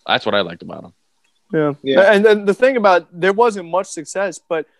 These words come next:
Speaker 2: the thing about David Wright, like, that character, is, especially in New York, it's so hard to get another person like that. 'Cause you said, Brian, you'd be so upset if you ever found out something bad about David Wright, 'cause this is a guy who's, like,
Speaker 3: Right.
Speaker 2: as close to perfect a, a person as you could possibly get.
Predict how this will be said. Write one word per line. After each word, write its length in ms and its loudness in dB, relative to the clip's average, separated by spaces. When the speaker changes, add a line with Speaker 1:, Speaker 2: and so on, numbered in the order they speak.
Speaker 2:
the 140 -2
thing 160 -6
about 200 -2
David 180 -8
Wright, 140 -4
like, 160 -6
that 220 -4
character, 640 -4
is, 180 -14
especially 480 -6
in 60 -12
New 80 -8
York, 260 -4
it's 140 -16
so 380 -4
hard 260 0
to 40 -14
get 100 -8
another 220 -8
person 440 -10
like 240 -4
that. 180 -8
'Cause 140 -10
you 80 -8
said, 240 -4
Brian, 240 -2
you'd 160 -2
be 80 -6
so 220 2
upset 220 -4
if 40 -12
you 80 -2
ever 80 2
found 240 -4
out 140 -2
something 280 -12
bad 220 -2
about 160 -8
David 140 -10
Wright, 180 -6
'cause 100 -12
this 120 -2
is 60 -14
a 40 -2
guy 260 4
who's, 140 -8
like, 160 -8
Speaker 3:
Right. 120 -14
Speaker 2:
as 100 -4
close 260 2
to 100 -6
perfect 520 -2
a, 160 -8
a 60 -14
person 440 -6
as 140 -14
you 80 -12
could 140 -20
possibly 400 -6
get. 320 -6